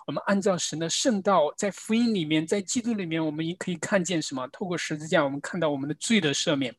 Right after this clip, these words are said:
我们基督徒完全的自由，可以自由地去追求圣洁的生活。这是一个新的观-，观念的一个转变，角度的转变。所以Joyce Meyer、呃，呃，呃，迈尔呢，呃，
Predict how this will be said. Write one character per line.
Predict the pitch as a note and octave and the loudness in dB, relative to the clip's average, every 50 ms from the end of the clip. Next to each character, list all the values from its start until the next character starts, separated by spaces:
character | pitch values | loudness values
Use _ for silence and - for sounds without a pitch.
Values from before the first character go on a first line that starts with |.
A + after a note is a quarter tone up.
| - - - - - - - | -14 -16 -16 -16 -16 -10 -2
我 | - | 0
们 | D3 D3+ | 0 2
基 | D#3 - G3 | 2 2 2
督 | E3 F3 | 2 0
徒 | E3 - - D3+ D3 C#3+ | 0 0 -2 0 2 4
完 | C#3 D3 D#3+ F3 F#3 | 6 6 6 6 4
全 | - - F3+ D#3 | 4 2 4 4
的 | D#3 | 4
自 | D3+ - - - B3 A3+ G3 | 4 4 4 4 4 4 2
由， | D#3+ C#3+ B2+ B2 B2+ - - - - - - | 0 0 -2 -4 -6 -10 -14 -20 -20 -16 -6
可 | - - | 2 4
以 | A3 A#3+ A#3 A#3+ - - - _ | 4 4 4 2 -2 -6 -12 _
自 | - - - E4 | 2 6 6 8
由 | C4 A3+ G3+ G#3+ | 8 8 8 6
地 | G#3 G3+ | 6 4
去 | F#3+ - - G#3+ G3+ | 2 0 -2 -2 -2
追 | F3 - - B3 B3 B3+ C4 | -2 0 0 2 2 4 2
求 | - - - G#3+ E3 D3+ D#3 | 0 0 2 2 2 2 2
圣 | - - - A3 G3 F#3 | -2 -2 -2 -2 -2 -2
洁 | D#3+ - D#3 | 0 -2 0
的 | C#3+ D3 | 0 0
生 | C3+ - - - G3 G3 G3+ G3+ | 0 0 2 2 4 4 2 2
活。 | - - C#3 A2+ - - - - - - | 0 0 -2 -2 -2 -4 -12 -18 -16 -6
这 | - - A3+ | 2 2 4
是 | G#3+ B3 B3+ | 6 6 8
一 | |
个 | A3 A#3 A3 | 8 8 8
新 | G3 - - - B3+ B3 B3 | 8 8 6 6 6 8 8
的 | A#3+ A3 G3 F3 E3 - - | 10 10 10 10 8 4 2
观-， | - - B3+ B3+ C#4 D4 D#4+ D#4+ - _ _ | 6 6 8 10 10 8 6 2 -2 _ _
观 | - B3+ C4 C4+ C4+ | 6 8 8 10 8
念 | D4+ D#4+ C4+ A#3+ G3+ E3+ D#3+ | 8 8 6 6 4 2 2
的 | D#3 C3+ B2 A2 - - - - | 2 2 2 2 0 -8 -20 -8
一 | _ F3 E3+ | _ -6 0
个 | E3 F3+ F3 | 4 4 4
转 | E3 - - A#3 F#3+ C#3 B2+ B2 | 4 4 4 6 6 6 4 0
变， | A#2+ - A3 A3 G#3 F3 C#3+ | 0 4 4 6 6 4 2
角 | B2+ - - D#3 B2+ | 2 2 2 2 2
度 | C#3 - F3+ | 0 -4 -6
的 | E3+ | -8
转 | E3 - - C#3+ A#2+ | -6 -4 -4 -4 -4
变。 | A2+ D#3 D#3 C#3 A#2+ - - - - - | -2 -2 -2 -2 -2 -6 -12 -20 -14 2
所 | - C#4 | 6 6
以 | D4 | 6
Joyce | C#4+ - C#4+ D4 D4+ D4 - | 8 8 8 8 8 6 4
Meyer、 | - A#3+ G#3 G#3 G#3 A3 A#3+ A3+ G#3+ F#3+ F3 E3+ - | 2 2 4 6 6 8 8 8 8 8 8 6 6
呃， | - E3+ E3 E3 E3+ E3+ - - - - - | 6 6 6 6 4 2 -2 -10 -20 -18 -6
呃， | - - E3 D#3+ E3 E3+ - - - _ | -2 0 0 0 0 -4 -10 -16 -10 _
呃， | - G3 F3 F3 - | -2 0 0 0 0
迈 | C#4+ A3 B3 B3 B3 | 2 4 4 6 6
尔 | A3 F#3 D#3+ D3 C#3+ | 6 4 4 4 2
呢， | D3 D3+ E3 F3+ G3+ - _ - - _ | 2 2 2 0 -2 -4 _ -18 -10 _
呃， | - D#3 D3+ D3+ D3+ D#3 | -2 0 2 2 0 -2